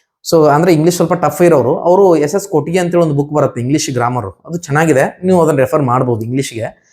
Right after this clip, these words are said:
ಇನ್ನು ಪರ್ಟಿಕ್ಯುಲರ್ ಜನರಲ್ ನಾಲೆಡ್ಜ್‌ಗೆ ರೆಫರ್ ಮಾಡ್ತೀರಂದ್ರೆ ನೂತನ ಜಿ ಕೆ ಅಂತ ಒಂದು ಬುಕ್ ಬರುತ್ತೆ, ನೀವು ನೋಡಿರ್ಬೋದು ಅದನ್ನ,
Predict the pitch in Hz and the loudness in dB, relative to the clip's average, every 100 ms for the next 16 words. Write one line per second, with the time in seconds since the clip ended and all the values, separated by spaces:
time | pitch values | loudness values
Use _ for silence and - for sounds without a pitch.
0 | _ _ _ _ - 208 180 170 220 240 | _ _ _ _ 0 2 2 0 2 2
1 | 202 143 151 220 208 208 208 196 202 196 | 4 2 2 2 4 4 2 2 0 0
2 | 185 190 185 208 190 165 175 214 160 160 | 0 -2 -6 -4 -4 -4 -4 -6 -4 -6
3 | 170 175 180 160 139 135 123 110 - - | -4 -2 0 0 -2 -2 -4 -4 -8 -20
4 | 156 156 147 165 156 135 120 | -8 -2 2 2 2 2 -2